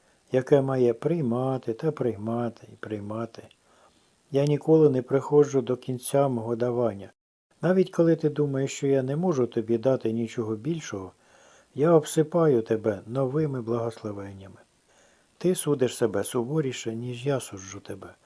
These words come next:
На твою думку, ти не заслуговуєш нічого. Це було б правдою, якби не моя благодать.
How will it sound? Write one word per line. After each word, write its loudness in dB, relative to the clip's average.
На 4
твою 2
думку, 0
ти 0
не 0
заслуговуєш 2
нічого. -4
Це 0
було 8
б 0
правдою, 4
якби 4
не 0
моя 2
благодать. -2